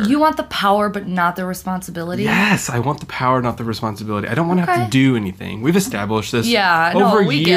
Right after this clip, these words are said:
Speaker 2: years.
Speaker 1: it.
Speaker 2: Uh, you know
Speaker 1: Yeah.
Speaker 2: what? That's one constant.
Speaker 1: Yeah.
Speaker 2: We've, we've established that over years.
Speaker 1: Doing the bare minimum.
Speaker 2: I wanna do the bare minimum, and I wanna get the maximum praise for it, you know?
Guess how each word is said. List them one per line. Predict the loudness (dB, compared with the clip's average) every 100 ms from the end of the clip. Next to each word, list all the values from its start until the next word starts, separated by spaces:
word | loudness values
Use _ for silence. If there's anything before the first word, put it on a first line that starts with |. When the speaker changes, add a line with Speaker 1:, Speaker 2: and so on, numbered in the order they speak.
| 2
Speaker 2:
years. | 0
Speaker 1:
it. | -4 -6 -4
Speaker 2:
Uh, | 0
you | 2
know |
Speaker 1:
Yeah. | 4
Speaker 2:
what? | 4 2
That's | 0
one | -2 -2
constant. | -2 -4 -4 -6 -6 -8 -10
Speaker 1:
Yeah. | -4 -2
Speaker 2:
We've, | -2 -2
we've | -4
established | -2 -2 -2 -2
that | -2 -2
over | -2
years. | 0 2 2 2 2
Speaker 1:
Doing | 2 0
the |
bare | -2 0 0 0
minimum. | 0 0
Speaker 2:
I | 2 4
wanna | 4 4
do | 4 2
the |
bare | 2 0 2
minimum, | 0 0 0 -2 -6
and | -4
I | -2
wanna | 0 -2
get | -4
the | -6
maximum | -4 -2 -2 -2 -2 -2 -2
praise | -4 -4 -6
for | -8 -4 -4
it, | -4 -4
you | 0
know? | 0 0